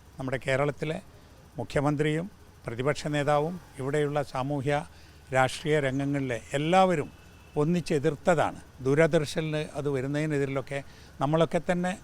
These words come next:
അതിശക്തമായി പ്രതിഷേധം അറിയിച്ചതുമാണ്. അതുകൊണ്ടുള്ള ഒരു പ്രയാസം എന്താണെന്നറിയോ? വളരെ മനോഹരമായ, ആളുകൾ വളരെ സ്നേഹത്തിൽ കഴിഞ്ഞുകൂടുന്ന, ജാതിമത ഭേദമന്യേ ഐക്യത്തിൽ കഴിയുന്ന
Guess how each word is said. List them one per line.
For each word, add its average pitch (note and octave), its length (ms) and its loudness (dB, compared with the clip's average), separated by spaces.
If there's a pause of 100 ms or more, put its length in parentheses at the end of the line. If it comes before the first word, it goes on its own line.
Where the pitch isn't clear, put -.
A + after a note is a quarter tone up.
(160)
അതിശക്തമായി C#3 800 -2 (460)
പ്രതിഷേധം E3+ 600 2 (180)
അറിയിച്ചതുമാണ്. C3+ 640 -2 (420)
അതുകൊണ്ടുള്ള G#3 400 4 (140)
ഒരു E3+ 100 0 (100)
പ്രയാസം F3+ 520 4
എന്താണെന്നറിയോ? C#3 520 -2 (100)
വളരെ G3+ 280 4
മനോഹരമായ, F3+ 680 2 (680)
ആളുകൾ F3+ 300 6 (340)
വളരെ E3 400 2
സ്നേഹത്തിൽ E3+ 480 0 (100)
കഴിഞ്ഞുകൂടുന്ന, D3 600 0 (560)
ജാതിമത E3 560 6 (460)
ഭേദമന്യേ E3 720 6 (460)
ഐക്യത്തിൽ G3 400 0 (100)
കഴിയുന്ന D#3+ 320 0